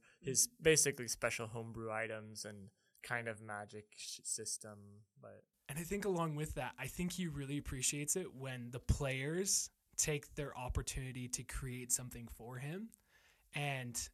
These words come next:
Speaker 2: help it still fit in the world that he's created, right?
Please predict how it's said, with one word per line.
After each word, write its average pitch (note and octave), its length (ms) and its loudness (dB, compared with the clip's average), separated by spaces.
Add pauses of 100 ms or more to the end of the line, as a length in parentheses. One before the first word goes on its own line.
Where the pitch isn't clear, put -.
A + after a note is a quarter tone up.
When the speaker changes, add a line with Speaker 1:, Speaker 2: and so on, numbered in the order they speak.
(140)
Speaker 2:
help - 280 2
it - 100 10
still C3+ 260 8
fit - 340 -4
in A#2 120 -12
the A2+ 80 -10
world G#2 340 -12
that A2 120 -8
he's - 220 -4
created, A2 400 -8 (240)
right? C3 280 -2